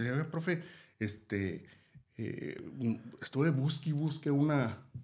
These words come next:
una, una diferencia y, y la verdad, pues, no la encontré". Me dice, "Mira, te voy a decir algo". Puse, pone dos, dos cantidades totalmente diferentes en, en,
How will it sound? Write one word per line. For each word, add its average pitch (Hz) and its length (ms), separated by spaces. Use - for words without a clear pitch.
una, 117 540
una 113 220
diferencia 120 800
y, 110 60
y 101 400
la 92 140
verdad, 95 240
pues, 123 140
no 117 100
la 127 80
encontré". 113 480
Me 127 100
dice, 123 240
"Mira, 117 380
te 117 80
voy 131 160
a 170 60
decir 139 300
algo". 110 300
Puse, 135 260
pone 147 400
dos, 143 480
dos 143 300
cantidades 131 380
totalmente 127 500
diferentes 120 680
en, 113 280
en, 101 160